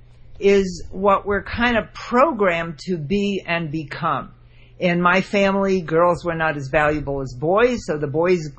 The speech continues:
became millionaires, and I was just kinda doing what my mother said, which was never to overshadow the men in my life. And I think that some people do have a basic talent for money. Uh, I don't think you have to have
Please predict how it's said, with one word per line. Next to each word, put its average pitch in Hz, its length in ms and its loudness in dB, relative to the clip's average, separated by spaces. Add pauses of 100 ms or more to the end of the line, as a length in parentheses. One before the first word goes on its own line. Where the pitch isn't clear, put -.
(280)
became 156 360 -4
millionaires, 180 640 -2
and 165 280 -2
I 180 140 2
was 185 180 2
just 170 320 -6
kinda 165 500 0 (320)
doing 196 300 6
what 175 180 4
my 170 100 2
mother 202 300 4
said, 147 380 -2
which 147 200 -8
was 147 220 -4
never 139 320 -2
to 139 200 -2
overshadow 156 680 0
the 185 80 -2
men 208 220 0
in 196 120 0
my 143 140 0
life. 127 280 -4 (720)
And 196 400 2 (320)
I 202 140 4
think 277 380 -6
that 196 200 2
some 226 300 -2
people 160 540 -6 (460)
do 320 280 -2
have 226 320 0
a 185 80 2
basic 180 520 -4
talent 147 760 -8 (100)
for 143 220 -4
money. 131 420 -8 (580)
Uh, 151 300 -2
I 185 200 2
don't 214 340 2
think 196 220 -4
you 170 160 -4
have 190 400 -2
to 190 100 -4
have 147 460 -6